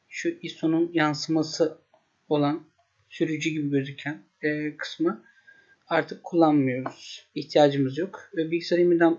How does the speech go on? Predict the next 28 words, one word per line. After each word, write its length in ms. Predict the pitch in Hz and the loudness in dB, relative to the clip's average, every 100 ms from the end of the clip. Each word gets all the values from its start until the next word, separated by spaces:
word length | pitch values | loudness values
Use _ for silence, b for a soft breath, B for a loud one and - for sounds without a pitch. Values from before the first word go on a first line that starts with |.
| - | 2
yeniden 340 | 165 165 160 | 4 4 2
başlattığımızda 880 | 156 - 147 - 151 147 147 175 175 | 0 -2 -8 0 2 2 0 -4 -4
bu 80 | 165 | -10
sürücü 260 | - 156 | -16 -12
zaten 360 | - 147 143 135 | 0 0 0 -4
kaybolacaktır. 760 | - 156 170 170 170 160 175 170 - 185 | -2 0 0 0 -2 -6 -8 -8 -12 0
Ya 160 | 170 | 4
da 80 | 156 | 4
sağ 300 | 151 160 151 | 4 -2 -2
tıklayıp 440 | - _ 165 185 - _ | -6 _ -6 -6 -10 _
çıkar 320 | - - 160 151 | -14 -2 2 4
dediğimizde 480 | 139 135 131 135 | 2 2 0 -2
de 160 | 143 190 - b b b b | -2 -4 -6 b b b b
sanki 400 | - 170 156 175 160 | -6 -4 -2 -4 -8
C 280 | - 170 160 | -4 -4 -4
D'ye, 400 | 165 165 170 - _ | 0 0 0 -6 _
C 260 | - 156 | -4 -2
D, 340 | 156 156 156 151 | 0 -2 0 2
e, 260 | 147 147 147 _ _ _ _ _ _ _ 196 - - _ | 4 4 0 _ _ _ _ _ _ _ -20 -20 -20 _
C 240 | - 175 156 | -6 -2 0
D 60 | |
ya 80 | 139 | 0
da 120 | 139 | 0
D 140 | 143 143 | 0 0
V 60 | |
D 60 | 135 | -2
fark 300 | - 147 143 | -2 -4 -4
etmez. 300 | 135 165 | -4 -2